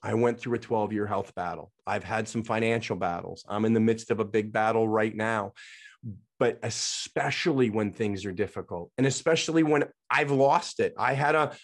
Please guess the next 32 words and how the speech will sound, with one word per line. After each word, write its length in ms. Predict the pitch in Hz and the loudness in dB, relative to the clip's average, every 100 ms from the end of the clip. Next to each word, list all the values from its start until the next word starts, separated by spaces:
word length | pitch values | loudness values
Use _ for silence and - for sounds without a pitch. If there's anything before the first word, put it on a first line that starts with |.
| - | -4
I 100 | 127 | 2
had 120 | 156 | 4
a 60 | 156 | 4
moment 320 | 143 156 156 | 4 6 4
a 40 | |
couple 320 | 151 143 147 | 2 0 2
weeks 240 | 143 165 - | 2 0 0
ago 240 | 135 117 | 4 4
where 220 | 113 113 | 6 4
I 80 | 123 | 2
kinda 320 | 123 131 143 | 0 0 2
lost 500 | 135 127 143 185 - | 4 4 2 2 0
it. 240 | 120 101 - - - | 0 0 -6 -20 -12
And, 360 | - 135 131 131 | -2 2 2 2
but 220 | 143 127 131 | -2 0 2
what 160 | 127 | 4
did 140 | 143 147 | 6 4
I 100 | 139 | 4
do? 400 | 147 165 107 - _ | 6 6 4 -4 _
I 120 | - 120 | 0 2
ended 160 | 139 | 4
up 100 | 143 | 2
falling 460 | - 123 127 139 143 | 0 0 4 4 4
on 80 | 139 | 2
my 100 | 131 | 2
face 320 | 139 123 123 | 2 2 0
and 100 | 120 | -2
saying, 240 | 120 110 | 0 2
"Lord, 180 | 110 110 | 2 2
I'm 80 | 107 | 0
so 220 | - 110 | 0 -2
sorry. 440 | 107 110 104 98 | 0 0 0 0